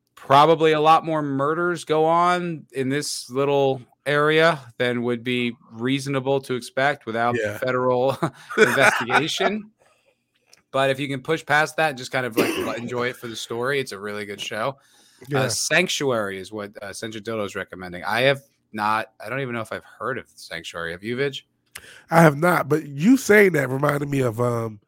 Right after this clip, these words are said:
Speaker 2: one of my favorite shows going to my hometown. Justified is coming back, and now he's in Detroit, and I'm so, I am kinda interested.
Speaker 1: It's
Speaker 2: Have
Speaker 1: about
Speaker 2: you ever
Speaker 1: sumo wrestling? Is that the one?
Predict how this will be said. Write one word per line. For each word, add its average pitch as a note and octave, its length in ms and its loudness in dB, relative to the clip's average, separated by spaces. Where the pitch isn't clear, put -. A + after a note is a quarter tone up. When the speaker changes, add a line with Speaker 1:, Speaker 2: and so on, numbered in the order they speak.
Speaker 2:
one D#3+ 160 4
of F#3 80 4
my E3 120 6
favorite G3+ 400 4
shows A#3 300 6
going F3+ 200 2
to - 100 -6
my G3 120 -2
hometown. G#3 560 -4
Justified D3+ 600 -4
is C3+ 80 -12
coming E3+ 280 -4
back, D#3+ 400 -2
and B2+ 80 -16
now D3 140 -6
he's D3+ 180 -8
in B2+ 80 -18
Detroit, A2 540 -14
and A2 100 -10
I'm A2 120 -10
so, - 460 -12
I A2+ 140 -4
am A2 220 -14
kinda D#3+ 240 -8
interested. A2+ 440 -10
Speaker 1:
It's G#2+ 80 -4
Speaker 2:
Have D3+ 80 4
Speaker 1:
about D3+ 140 8
Speaker 2:
you C3 400 -2
ever D#3 120 2
Speaker 1:
sumo F3 40 2
wrestling? G3 420 0
Is B2+ 120 -4
that C#3 180 -2
the E3 80 -4
one? F3+ 360 -4